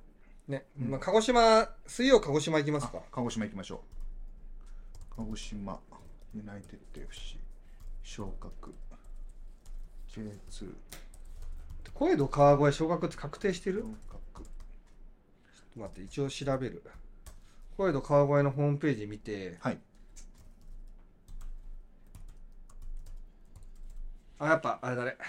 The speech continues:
Speaker 2: まだ決まってないですか？
Speaker 1: 昇格決まってますね。
Speaker 2: あ、決定。
Speaker 1: ジェイシックス相当って書いてありますけど。
Speaker 2: <laughs>
Speaker 1: 僕が取材行った時、ジェイイレブンでしたからね。
Speaker 2: ね。上が-、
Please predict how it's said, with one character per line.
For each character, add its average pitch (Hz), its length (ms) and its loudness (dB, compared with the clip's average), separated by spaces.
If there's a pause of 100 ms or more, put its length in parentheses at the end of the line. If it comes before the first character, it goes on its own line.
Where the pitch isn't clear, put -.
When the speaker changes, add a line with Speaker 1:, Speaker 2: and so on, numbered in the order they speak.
Speaker 2:
ま 143 100 4
だ 120 40 2
決 120 100 -2
ま 131 100 4
っ 123 40 2
て - 80 -2
な 127 60 4
い 107 40 4
で 104 40 -4
す - 60 -12
か？ - 60 -8
Speaker 1:
昇 180 120 6
格 156 240 2
決 - 160 -2
ま 147 80 8
っ - 20 -4
て - 60 -2
ま 151 80 0
す - 60 -10
ね。 - 60 -10
Speaker 2:
あ、 - 40 -4
決 143 120 0
定。 143 240 6 (220)
Speaker 1:
ジ 131 160 4
ェ 202 60 12
イ 196 40 8
シ - 160 2
ッ 170 60 -4
ク 190 120 -2
ス 180 120 2
相 175 220 8
当 113 140 -2
っ 107 40 -6
て - 100 -14
書 120 80 -2
い 117 60 0
て - 60 -6
あ - 40 -4
り 160 80 4
ま 175 120 4
す - 60 6
け - 40 0
ど。 175 100 4 (500)
Speaker 2:
<laughs> - 120 -12
Speaker 1:
僕 156 180 8
が 202 120 12
取 160 120 2
材 170 160 8
行 - 40 -2
っ 165 40 -10
た 170 80 4
時、 143 100 2
ジ 170 120 4
ェ 185 60 6
イ 170 100 6
イ 160 60 4
レ 220 100 12
ブ 175 120 6
ン - 20 2
で - 80 -8
し - 80 -10
た 101 80 -10
か 90 80 -14
ら 82 100 -14
ね。 117 60 -6
Speaker 2:
ね。 135 420 8 (180)
上 131 120 2
が-、 127 160 6